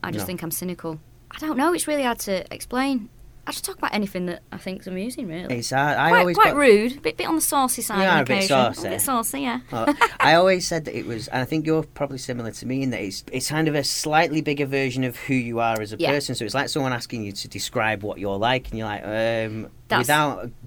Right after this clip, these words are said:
Speaker 2: giving yourself platitudes and being like, "Oh, I'm, I'm a great person,"
Speaker 1: Yeah.
Speaker 2: uh, which,
Speaker 1: <laughs>
Speaker 2: you know, deep in your heart of hearts, no one, everyone knows they're not. It's hard to describe because it, you just become, it becomes so natural, and it's like, it's just part of who you are. And I think, like you said, when you started,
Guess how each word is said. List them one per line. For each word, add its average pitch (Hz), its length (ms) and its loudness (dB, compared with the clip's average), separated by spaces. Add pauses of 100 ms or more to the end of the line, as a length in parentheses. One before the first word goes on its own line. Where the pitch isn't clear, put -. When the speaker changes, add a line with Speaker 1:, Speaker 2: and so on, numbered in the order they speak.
(160)
Speaker 2:
giving 135 260 0
yourself 131 400 -2
platitudes 110 680 -8
and 104 80 -4
being 104 140 -4
like, 101 120 -6
"Oh, 117 140 -2
I'm, 104 260 -4
I'm 98 140 -6
a 98 40 -8
great 104 360 -4
person," 107 520 -4
Speaker 1:
Yeah. - 140 4
Speaker 2:
uh, - 120 2
which, 120 220 -2 (180)
Speaker 1:
<laughs> - 160 -8
Speaker 2:
you 127 120 0
know, 104 240 -2 (180)
deep 135 220 -2
in 120 80 -4
your 113 140 -4
heart 110 180 -6
of 101 60 -10
hearts, 110 320 -2
no 113 140 -2
one, 104 180 -6
everyone 107 260 -8
knows 101 220 -8
they're 101 100 -6
not. 117 260 -4
It's 95 160 -8
hard 139 260 -2
to - 120 -10
describe 113 440 -8
because 107 280 -12
it, 104 140 -14 (420)
you 110 160 -6
just 123 240 -4
become, 127 240 -4
it - 300 -8
becomes 120 320 -6
so 110 160 -2
natural, 104 600 -8
and 104 120 -12
it's - 120 -12
like, 101 200 -10
it's - 120 -10
just - 180 -14
part 113 300 -8
of 98 140 -12
who 113 120 -6
you 101 220 -4
are. 123 120 2
And 110 100 -2
I 101 40 -8
think, 113 260 -6
like 110 140 -4
you 110 120 -6
said, 101 180 -6
when 101 140 -6
you 98 60 -6
started, 104 480 -8